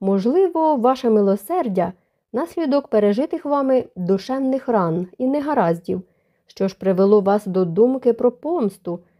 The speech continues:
особливо тій людині, яку ви найбільше любите, і з якою пов'язані довгими роками та взаємним почуттям.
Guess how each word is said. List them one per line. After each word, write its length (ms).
особливо 600
тій 300
людині, 680
яку 200
ви 100
найбільше 520
любите, 540
і 140
з 60
якою 440
пов'язані 760
довгими 540
роками 560
та 140
взаємним 760
почуттям. 760